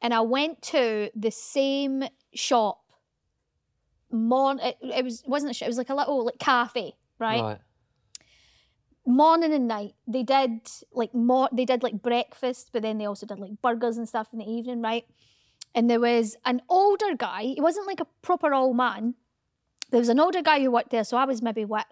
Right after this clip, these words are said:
Speaker 1: nineteen, nineteen at the time, eighteen, nineteen. And I'd say he was maybe early sixties. And he
Speaker 2: Right.
Speaker 1: wasn't British. I don't know where he was from,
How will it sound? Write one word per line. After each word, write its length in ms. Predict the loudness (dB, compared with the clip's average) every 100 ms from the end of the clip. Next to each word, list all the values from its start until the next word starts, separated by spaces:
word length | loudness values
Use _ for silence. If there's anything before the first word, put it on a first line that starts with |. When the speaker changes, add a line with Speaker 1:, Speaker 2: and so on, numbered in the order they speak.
| -16 -10
Speaker 1:
nineteen, 800 | -6 -2 -4 -4 -4 -4 -4 -10 _ _ _ _ _ _ _
nineteen 420 | -6 -6 -4 -6
at 80 | -6
the 60 | -8
time, 320 | -10 -8 -6
eighteen, 320 | -8 -6 -4
nineteen. 400 | -2 -2 -2 -4 -6 _ -20 _ _ _ -2
And 360 | 2 2 2 0
I'd 140 | -2
say 180 | -2 0
he 60 |
was 120 | 0 0
maybe 280 | 2 0 0
early 280 | 0 0 0
sixties. 680 | -6 -8 -8 -14 -14 -16 -20 _ -6
And 100 | 0
he 80 | 2
Speaker 2:
Right. 80 | 2
Speaker 1:
wasn't 440 | 2 2 0 -2
British. 500 | -2 -2 -6 -12 -10
I 80 | -6
don't 240 | -2 0 2
know 120 | 2
where 120 | 0
he 80 | 0
was 160 | -4
from, 460 | 0 0 0 -2 -6